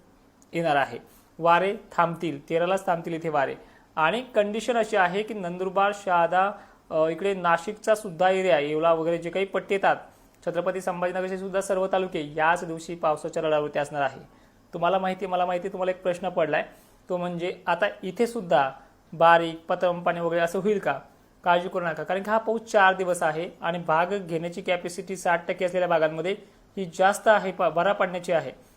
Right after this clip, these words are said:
आणि चाळीस टक्के भागांना ही अशी जी मी आता सांगितली अशा प्रकारे आहे, पण ते चेंजिंग होणार आहे. आता जे वातावरण आहे हे चेंज होत नाहीये, हा भाग बदलत नाहीये, हा भाग सोडतो आणि त्या काळातला जो पाऊस आहे तो भाग बदलते,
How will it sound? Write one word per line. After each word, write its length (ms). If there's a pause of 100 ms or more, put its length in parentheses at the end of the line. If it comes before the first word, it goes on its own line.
(140)
आणि 140
चाळीस 260
टक्के 180
भागांना 360 (360)
ही 80
अशी 280
जी 140
मी 100
आता 220
सांगितली 380
अशा 160
प्रकारे 240
आहे, 180
पण 280
ते 60
चेंजिंग 420
होणार 200
आहे. 200 (500)
आता 260
जे 140
वातावरण 360
आहे 220
हे 140
चेंज 320
होत 140
नाहीये, 280 (320)
हा 160
भाग 200
बदलत 420
नाहीये, 340 (540)
हा 200
भाग 320
सोडतो 720 (200)
आणि 160
त्या 80
काळातला 360
जो 140
पाऊस 280
आहे 240
तो 160
भाग 260
बदलते, 580